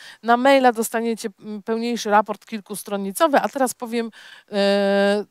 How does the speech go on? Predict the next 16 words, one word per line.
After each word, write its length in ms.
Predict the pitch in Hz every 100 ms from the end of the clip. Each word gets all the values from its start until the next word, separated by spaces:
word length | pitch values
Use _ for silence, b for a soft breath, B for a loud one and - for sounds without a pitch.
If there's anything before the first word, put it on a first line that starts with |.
| _ 196 - -
czego 440 | - 262 233 233 220
te 280 | - 214 202
talenty 520 | 202 196 208 202 180
dotyczą 420 | 190 240 196 160
i 120 | 202
jak 200 | 233 226
zbudowany 480 | 185 190 202 208 196
jest 180 | 185 -
cały 220 | 208 196
model 400 | 185 180 175 175 -
D 200 | 180 180
N 100 | 175
A 80 | 165
talentu 340 | 170 156 165 180
ikra. 400 | 233 - - - B B -
ikra 440 | - 320 302 302